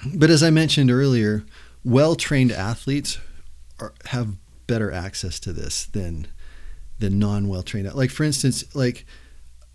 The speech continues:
you or I, if we went out running, we would not experience a runner's high. We'd experience something exactly the opposite. But a well-trained runner, you know, has a good enough base fitness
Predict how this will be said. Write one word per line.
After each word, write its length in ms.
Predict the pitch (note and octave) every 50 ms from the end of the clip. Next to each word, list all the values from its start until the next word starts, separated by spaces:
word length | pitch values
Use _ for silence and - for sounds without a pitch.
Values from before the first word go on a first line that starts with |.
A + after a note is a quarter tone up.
| - - -
you 280 | - D#3 C3+ E3+ G#3+ A3+
or 120 | G3 D3
I, 180 | A#2 A#2 B2 C3+
if 140 | C#3 C3+ -
we 120 | C3 B2
went 140 | B2 B2+ B2
out 140 | B2 A2 G#2+
running, 400 | G#2+ G#2 G#2 A2+ A#2+ B2+ B2 - - -
we 140 | A#2+ A2+ A#2
would 240 | A#2 A#2 G#2+ G2+
not 240 | G#2+ G#2+ G#2 G2+ G2
experience 580 | G2 - - - - F2 E2+ F#2+ F#2+ F#2 - -
a 60 | F2+
runner's 300 | F2+ F#2+ G2 G2+ G2+ -
high. 240 | - - F#2+ G2+ A2
We'd 200 | G2+ G2+ G2+ G2+
experience 560 | G#2 - - - - - G2+ G2 F#2+ G2+ -
something 400 | - - G2 F2 - G2 G2 G2
exactly 560 | G2 F#2+ F#2 G2 - F#2+ - - - - G#2
the 140 | F#2 F#2+ F#2+
opposite. 560 | G2 F#2+ G#2 - - A2 - - C3 C3 - - - - - - - - - - -
But 120 | - C#3 C#3
a 60 | C3
well-trained 520 | D3+ F3+ F3 E3+ - - D3 B2+ A#2 G#2
runner, 540 | G2+ A2 B2+ D3 D3 A#2+ G2+ - - A2+ - - - - - - - - - - - - - B2+ A#2+ - - - G#2 A#2
you 200 | - F#3+ D#3 A#2+
know, 80 | A2
has 180 | G#2 A2+ A#2 A2
a 60 | A2
good 120 | G#2+ A#2 A2
enough 200 | A2 G2+ - -
base 340 | A#2 A2+ A2+ G#2+ - - -
fitness 440 | - G#2+ - A2+ G2+ G2 - -